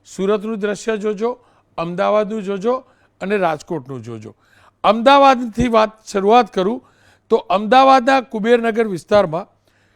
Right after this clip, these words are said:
ઠંડા પીણાની એક બેવરેજીસની કંપનીમાં એએમસીએ છાપેમારી આપ કર-, જોઈ શકો છો,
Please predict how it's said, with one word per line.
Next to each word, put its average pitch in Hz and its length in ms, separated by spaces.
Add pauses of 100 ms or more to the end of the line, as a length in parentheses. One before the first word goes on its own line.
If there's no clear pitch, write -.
(260)
ઠંડા 233 400
પીણાની 226 600 (340)
એક 202 200
બેવરેજીસની 208 640
કંપનીમાં 180 600 (460)
એએમસીએ 226 580
છાપેમારી 190 640
આપ 196 140
કર-, 180 180
જોઈ 160 280
શકો 185 300
છો, 202 180